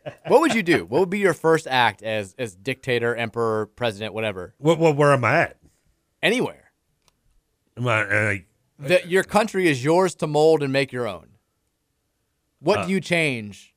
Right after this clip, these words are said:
Speaker 2: to make the world more appropriate and akin to your liking?
Speaker 1: Oh, I, I don't know. I don't know. I mean,
Speaker 2: Are drugs just legal?
Speaker 1: M-, for the most part, yeah.
Speaker 2: For the most part. I don't know what that means.
Speaker 1: Well, we, we, we don't like pharmaceuticals.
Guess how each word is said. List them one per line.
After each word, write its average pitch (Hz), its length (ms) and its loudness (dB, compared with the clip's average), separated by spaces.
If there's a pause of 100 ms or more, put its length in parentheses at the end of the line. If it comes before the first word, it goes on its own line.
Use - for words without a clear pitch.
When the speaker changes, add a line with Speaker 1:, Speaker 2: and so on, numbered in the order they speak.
Speaker 2:
to 151 120 -6
make 143 220 2 (140)
the 139 140 -4
world 135 340 0
more 123 520 -2 (1120)
appropriate 139 640 -2
and 131 100 -14
akin 123 260 -8
to 110 60 -8
your 104 120 -10
liking? - 340 -18 (920)
Speaker 1:
Oh, 71 120 -12
I, 71 140 -16 (160)
I 71 40 -20
don't 87 180 -16
know. 98 260 -12
I 85 60 -16
don't 87 100 -10
know. 120 120 -8
I 87 160 -8
mean, 87 460 -14 (180)
Speaker 2:
Are 123 120 0
drugs 131 300 -2
just - 200 -14
legal? 120 320 -12 (1160)
Speaker 1:
M-, 135 160 -8
for 101 100 -8
the 120 80 -2
most 107 260 -6
part, 113 240 -2
yeah. 107 460 -6
Speaker 2:
For 120 100 -8
the 135 80 -4
most 131 260 0
part. 85 320 -12
I 90 80 -12
don't 101 100 -10
know 101 60 -6
what 95 100 -10
that 98 140 -8
means. - 360 -20
Speaker 1:
Well, 123 340 -4
we, 123 160 -4
we, 123 220 -6
we 120 160 -8
don't 113 140 -6
like 92 180 -10
pharmaceuticals. 73 760 -16